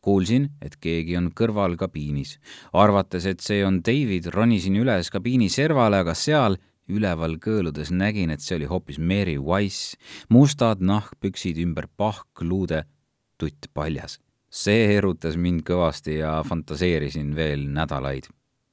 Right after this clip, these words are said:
See kujutis aitas üle elada nii mõnegi Shuna P külma talveöö. Meie Jonkersi kodus ei lukustanud keegi uksi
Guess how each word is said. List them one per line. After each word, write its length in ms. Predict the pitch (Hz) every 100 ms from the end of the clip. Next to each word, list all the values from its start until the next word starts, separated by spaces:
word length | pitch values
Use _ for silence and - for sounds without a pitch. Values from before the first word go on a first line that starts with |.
| _
See 240 | - 113
kujutis 640 | - 175 135 - - 98 113
aitas 400 | 120 110 104 -
üle 240 | 143 143 123
elada 320 | 127 120 127
nii 240 | 135 147
mõnegi 480 | 147 175 120 80 69 69 -
Shuna 480 | - - 123 107 78
P 440 | - 107 110 104
külma 480 | - 85 87 82 80 73
talveöö. 800 | 73 73 71 71 65 69 65 71 _ _ _ _ _ _ _ _ _ _ _ _ _ _ _ 110
Meie 220 | 151 139
Jonkersi 640 | 98 131 175 - 98 95 107
kodus 360 | 104 135 90
ei 160 | 117 147
lukustanud 600 | 165 180 180 - 165 151 -
keegi 400 | 135 135 117 120
uksi 440 | 131 - -